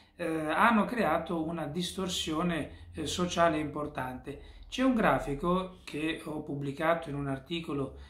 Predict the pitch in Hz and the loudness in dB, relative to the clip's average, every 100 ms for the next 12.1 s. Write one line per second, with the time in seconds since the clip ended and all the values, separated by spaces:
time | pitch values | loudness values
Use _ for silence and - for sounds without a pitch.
0 | - - 160 160 156 139 - 139 156 - | -20 -12 -4 -4 -2 -4 -4 -8 -8 -8
1 | 135 143 147 156 151 98 - 139 - 160 | -6 -4 2 2 2 -2 -4 -4 -2 -2
2 | 156 - 147 165 160 151 139 - 139 - | -4 -6 -4 -4 -4 -4 -6 -6 -6 -4
3 | 180 160 131 131 - 135 - 165 147 139 | 0 0 0 -4 -6 -8 -4 -2 -2 -2
4 | - 139 151 147 175 139 131 147 - - | -4 -6 -6 -6 -4 -2 -2 -4 -10 -18
5 | - - 160 214 247 180 160 208 170 165 | -20 -6 0 2 2 2 4 2 2 -4
6 | 175 143 - 170 147 135 127 131 147 127 | -4 -6 2 4 4 2 -2 -2 -2 -2
7 | 123 - - - - 262 214 143 151 170 | -4 -12 -20 -20 -6 2 2 2 0 -2
8 | 170 160 143 156 151 160 170 156 135 139 | -2 -8 -8 -8 -6 -4 -2 -2 -4 -8
9 | - 208 220 - 151 139 156 190 190 147 | -8 -4 -4 -4 -6 -6 0 4 4 2
10 | 143 139 - - 160 180 175 131 - - | 0 -2 -4 -6 -2 0 0 -2 -8 -10
11 | 139 139 143 139 - 156 135 - 147 147 | -2 0 0 -2 -2 -2 -2 -4 -8 -6